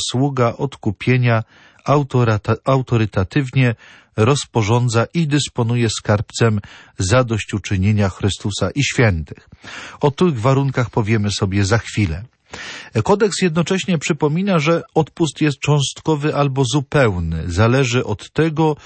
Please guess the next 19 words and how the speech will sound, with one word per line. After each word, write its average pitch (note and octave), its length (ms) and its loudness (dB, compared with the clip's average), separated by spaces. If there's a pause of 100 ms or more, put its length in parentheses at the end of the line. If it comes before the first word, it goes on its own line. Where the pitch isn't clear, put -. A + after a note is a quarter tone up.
(340)
czy C#3 160 2
uwalnia B2 640 0
od - 180 -8
kary A#2 380 0
doczesnej, A2 840 -2 (400)
należnej A2 800 2 (100)
za F#2 140 2
grzechy G2 520 -2
w - 180 -18
części, D3+ 760 -2 (540)
czy F#3+ 220 4
też C3+ 280 -2 (140)
w - 60 -20
całości. G#2+ 800 -2 (1400)
Każdy F3 400 2
wierny D3 480 0
może D3+ 340 0
zyskiwać C#3 720 0
odpusty, A#2+ 760 -2